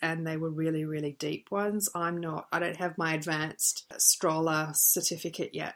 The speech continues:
so I don't feel comfortable taking her on, on the escalators. And this one, in fact, didn't even have an escalator. I think it was just stairs. So I left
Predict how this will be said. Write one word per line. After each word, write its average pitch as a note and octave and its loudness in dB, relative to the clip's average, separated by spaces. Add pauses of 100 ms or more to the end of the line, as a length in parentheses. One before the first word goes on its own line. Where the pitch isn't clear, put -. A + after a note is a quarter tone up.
so E3 -2
I E3 -4
don't D#3+ -4
feel E3 -4
comfortable D#3 -6 (640)
taking E3+ 0
her D#3 0
on, D3+ -4 (140)
on D#3 -2
the D3+ -4
escalators. D#3+ 2
And F3+ 6
this G3 8
one, E3+ 6
in D#3+ 2
fact, - -2 (560)
didn't F#3 6
even E3 4
have D3+ 2 (220)
an E3+ -2
escalator. D#3 2
I C#3+ -2
think D#3+ -8
it E3 -8
was - -4
just - -2
stairs. - -2 (220)
So G#3 10
I G3+ 10
left G#3 6